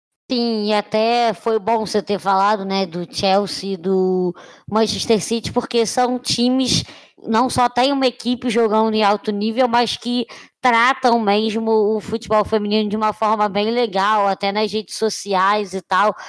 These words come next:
Acho que acaba sendo um pouco de exemplo pros outros, pros outros países.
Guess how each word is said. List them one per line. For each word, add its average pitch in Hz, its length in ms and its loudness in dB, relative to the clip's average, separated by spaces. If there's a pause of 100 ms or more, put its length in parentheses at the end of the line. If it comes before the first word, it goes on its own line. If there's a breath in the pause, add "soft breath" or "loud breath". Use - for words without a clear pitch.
(200 loud breath)
Acho 196 380 0
que 226 240 0 (180 loud breath)
acaba 214 420 2
sendo 226 260 0
um 214 40 -4
pouco 220 260 0
de 202 140 -4
exemplo 226 640 0
pros 190 320 -2
outros, 202 720 -2 (420)
pros 208 220 2
outros 214 220 0
países. 180 800 -4